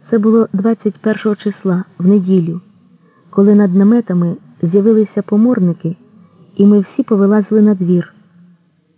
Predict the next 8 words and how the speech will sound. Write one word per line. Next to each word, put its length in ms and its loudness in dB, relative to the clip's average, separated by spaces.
Я 120 2
довго 300 2
дивилась 400 0
услід 320 -4
птахам, 520 -2
а 140 -2
Джон 280 0
спитав: 480 -4